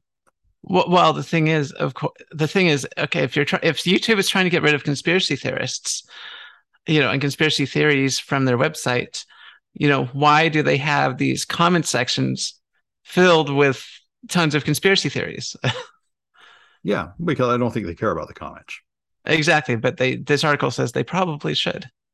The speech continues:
Speaker 2: Yeah, well, okay. They might be right, but I'm not convinced. All right. Anyway, I got a, a couple more. There's a new thing called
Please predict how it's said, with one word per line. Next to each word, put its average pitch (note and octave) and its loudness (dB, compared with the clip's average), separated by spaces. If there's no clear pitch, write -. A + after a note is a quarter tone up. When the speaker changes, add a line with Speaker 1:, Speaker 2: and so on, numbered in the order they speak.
Speaker 2:
Yeah, A#3 -4
well, A2+ -4
okay. F#3 -2
They F#2+ -6
might A2 -2
be G#2+ -4
right, D3 -2
but F#2 -6
I'm G#2+ -4
not G#2 -4
convinced. - -18
All A#3 -12
right. D3+ -10
Anyway, D#3 0
I D3 -2
got C#3+ -2
a, A2+ -2
a A2+ -4
couple D#3+ -6
more. D3 -4
There's B2+ -2
a B2 -2
new G#3 -2
thing E3+ -6
called C#3+ -4